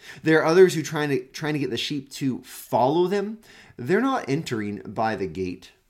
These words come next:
In fact, the gatekeeper doesn't open the door to them. Well, the gatekeeper here is likely God the Father. And, and Jesus is saying, "When I come,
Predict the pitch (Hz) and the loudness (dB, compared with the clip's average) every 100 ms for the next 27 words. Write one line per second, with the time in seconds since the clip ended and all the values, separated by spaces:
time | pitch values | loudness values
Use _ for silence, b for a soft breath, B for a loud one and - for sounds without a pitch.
0 | _ _ _ - - 123 165 165 123 147 | _ _ _ -20 -14 -4 -4 -2 -4 -4
1 | - - 135 120 117 117 117 107 92 87 | -6 -8 -4 -4 -4 -6 -8 -10 -8 -6
2 | 107 117 76 53 69 _ _ _ _ _ | -6 -8 -12 -14 -20 _ _ _ _ _
3 | - 123 120 160 139 131 98 110 107 95 | -6 -4 -2 -4 -4 -6 -6 -6 -4 -4
4 | 104 107 - 87 82 87 85 80 - 90 | -6 -8 -10 -12 -8 -8 -8 -14 -12 -10
5 | 76 55 - _ B B B B 135 147 | -10 -14 -20 _ B B B B -6 -2
6 | 156 151 175 165 156 160 139 120 123 143 | -2 -4 -4 -6 -4 -4 -4 -4 -4 -6
7 | 185 127 92 87 | -6 -8 -8 -12